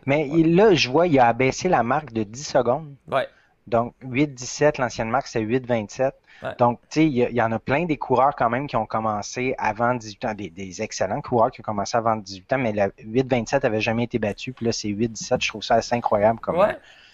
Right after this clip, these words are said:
Speaker 2: Ben, j'imagine,
Speaker 1: dix secondes de moins, là.
Speaker 2: j'imagine qu'au Québec, peut-être le trois mille mètres était moins couru, surtout par les jeunes.
Speaker 1: Ok.
Speaker 2: Peut-être qu'avant, c'était vraiment
Speaker 1: Ok.
Speaker 2: les jeunes, c'était, ça piquait à mille cinq cents. Euh, j'imagine qu'il, il allait pas plus loin que mille cinq cents.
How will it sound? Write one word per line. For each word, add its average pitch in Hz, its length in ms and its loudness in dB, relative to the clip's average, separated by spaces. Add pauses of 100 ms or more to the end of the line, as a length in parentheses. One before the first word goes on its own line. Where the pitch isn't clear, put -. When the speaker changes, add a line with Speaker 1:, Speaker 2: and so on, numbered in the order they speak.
Speaker 2:
Ben, 139 100 0
j'imagine, 165 320 -2
Speaker 1:
dix 226 80 -2
secondes 110 300 2
de 107 80 2
moins, 107 320 0
là. 120 60 -2
Speaker 2:
j'imagine 160 420 -4
qu'au 160 340 -2
Québec, 160 640 -2 (420)
peut-être 160 200 -2
le 147 100 -4
trois 147 240 -4
mille 143 160 -6
mètres 147 220 -4
était 139 160 -4
moins 131 180 -6
couru, 135 480 -6
surtout 151 320 -10
par 147 160 4
les 127 160 -2
jeunes. 120 380 -4
Speaker 1:
Ok. 113 100 -2 (380)
Speaker 2:
Peut-être 131 160 -10
qu'avant, 131 340 2
c'était 135 160 -8
vraiment 123 300 0
Speaker 1:
Ok. 131 60 2
Speaker 2:
les 123 200 -2
jeunes, 135 480 -2
c'était, 120 300 -4
ça 120 160 -4
piquait 127 380 -6
à 131 100 -2
mille 120 180 -6
cinq 117 280 -10
cents. 127 260 -10 (600)
Euh, 71 60 -12
j'imagine 127 420 -12
qu'il, 131 140 -10
il 104 680 -16
allait 117 140 -4
pas 120 160 -10
plus - 100 -20
loin 120 160 -8
que 127 100 -10
mille 120 220 -10
cinq 120 220 -14
cents. 131 260 -12